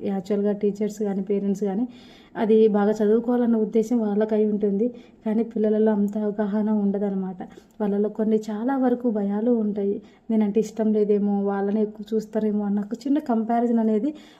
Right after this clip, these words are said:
వాళ్ళ మైండ్స్ని గాయపరుస్తుందన్నమాట. మనం ఈరోజు చూద్దాము.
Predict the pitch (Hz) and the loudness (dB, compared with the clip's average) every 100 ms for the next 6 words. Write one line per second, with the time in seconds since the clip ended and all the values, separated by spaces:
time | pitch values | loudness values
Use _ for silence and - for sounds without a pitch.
0 | - 220 208 202 208 208 240 254 208 196 | -4 0 2 2 2 0 0 0 0 -2
1 | 208 208 196 - 196 190 185 190 185 - | -2 -4 -6 -6 -4 -4 -6 -8 -12 -16
2 | - - _ 254 262 262 247 240 233 196 | -20 -20 _ 4 8 8 8 6 2 2
3 | 208 226 320 - | 2 2 0 -2